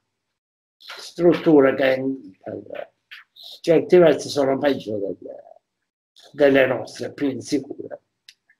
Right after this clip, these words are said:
eh, delle nostre. Quindi come città di Lamezia metterei, eh, questo di negativo.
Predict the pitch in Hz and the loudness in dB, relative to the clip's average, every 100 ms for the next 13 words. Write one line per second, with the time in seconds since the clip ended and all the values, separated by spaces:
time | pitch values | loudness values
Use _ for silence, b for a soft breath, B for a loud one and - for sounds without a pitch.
0 | _ - - 131 120 123 139 135 131 131 | _ -20 -6 -4 -2 0 2 2 0 -4
1 | - - 135 160 139 120 113 - _ _ | -10 -4 -2 -2 -2 -4 -8 -8 _ _
2 | _ _ _ _ _ _ _ _ - _ | _ _ _ _ _ _ _ _ -20 _
3 | - 151 147 139 175 170 175 151 151 165 | -6 0 2 2 0 0 0 2 2 2
4 | 170 151 147 104 - 120 113 107 _ _ | 0 -2 -6 -8 -10 -10 -8 -10 _ _
5 | _ _ _ _ - _ - - 131 127 | _ _ _ _ -20 _ -18 -2 0 0
6 | - - 160 - - 143 131 135 139 135 | -2 2 4 2 -2 -4 -2 0 0 -2
7 | 123 - - | -4 -8 -16